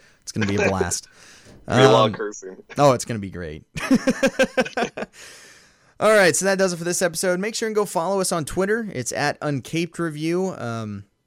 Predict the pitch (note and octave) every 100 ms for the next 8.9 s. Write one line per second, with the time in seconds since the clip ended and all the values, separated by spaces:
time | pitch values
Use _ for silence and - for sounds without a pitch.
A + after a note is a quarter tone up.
0 | _ - G#2+ G#2 - _ - A#2+ A2 G#2+
1 | G#2+ D#3 _ _ _ _ - F#2+ F#2 -
2 | B2 - - - B2 A2+ - - _ _
3 | _ - A#2 A#2 A#2+ A#2 A2 G#2+ G#2 G#2
4 | - - _ A2+ A2 A2+ G#2+ G#2 G2+ G#2
5 | C#3+ - G2+ - - G#2 - F#2 B2 D3
6 | _ - B2 B2 A2+ A2 - _ _ -
7 | C#3+ D#3+ D#3 E3+ E3 F3+ E3+ F3 E3+ B2+
8 | D3 C#3+ C#3 C3+ D3 C#3+ D3 D3 C#3+